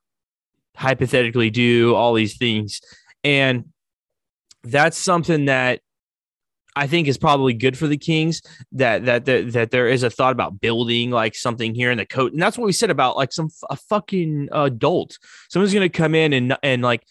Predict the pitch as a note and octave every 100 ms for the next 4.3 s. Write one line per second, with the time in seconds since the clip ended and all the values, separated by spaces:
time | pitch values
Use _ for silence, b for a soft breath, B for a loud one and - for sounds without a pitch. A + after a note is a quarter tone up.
0 | _ - F3+ E3+ A2 - - B2 F3+ -
1 | B2 G#2 G2 F#2+ F2+ E2 B B B F#3+
2 | C#4+ B3+ A3+ F3 - G3 F3 - - F3+
3 | - F#2 - B B B - D#3+ D#3 B2+
4 | C#3+ A#2